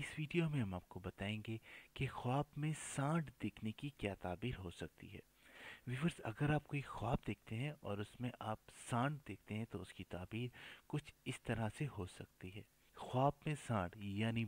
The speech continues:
बुहेरा देखना काजियों और हुक्मरानों पर दलील करता है। मुसाफिर का ख्वाब में सांड देखना सफ़र के मुश्किल होने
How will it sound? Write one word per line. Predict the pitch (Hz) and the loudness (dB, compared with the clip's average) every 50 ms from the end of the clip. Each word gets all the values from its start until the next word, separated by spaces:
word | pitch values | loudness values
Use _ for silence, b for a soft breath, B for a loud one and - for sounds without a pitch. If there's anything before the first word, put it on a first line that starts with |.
| 95 | 0
बुहेरा | 92 95 87 82 - 117 127 151 156 | -2 0 2 4 4 4 4 4 4
देखना | 139 - 101 90 - - - 92 92 95 B B B B B B B B - _ - | 2 0 -2 -4 -4 -2 0 0 0 0 B B B B B B B B -14 _ 2
काजियों | 107 101 98 98 - - 113 113 113 110 113 110 B B B B B B - | 4 6 6 6 4 2 0 2 2 2 2 -2 B B B B B B 6
और | 135 156 151 117 | 8 8 8 8
हुक्मरानों | 101 104 101 - - 107 104 98 90 92 95 101 98 | 6 2 -2 -2 0 0 4 6 6 4 4 2 0
पर | - - 139 120 - - | 0 0 0 0 0 0
दलील | 92 82 85 82 82 - - | -2 0 -2 -4 -6 -6 -8
करता | - 82 - - 80 85 | -8 -8 -6 -4 -4 -4
है। | 90 90 - - _ B B B B B B B B B - | -4 -6 -8 -12 _ B B B B B B B B B -2
मुसाफिर | 101 101 98 - - 101 92 - - 160 - 165 - | 0 0 2 4 6 6 6 6 2 0 -2 -2 0
का | - 165 151 - - | 0 0 0 2 2
ख्वाब | - 98 95 - - - | 4 4 4 2 0 -2
में | 98 98 | -4 -4
सांड | - - - 104 85 80 80 80 - - - | -4 -2 -2 0 0 0 0 -4 -8 -6 -4
देखना | 90 95 101 - - 117 110 110 110 B B B B B B B - - - - | -2 -2 -2 -2 0 0 0 0 0 B B B B B B B -14 -10 0 2
सफ़र | 131 123 - - 156 147 143 - - | 2 2 2 2 2 2 2 0 0
के | 160 147 123 104 | 0 2 2 2
मुश्किल | 107 110 110 - - - - 139 120 | 2 2 2 2 4 4 6 6 6
होने | 98 90 87 87 90 | 4 2 0 0 0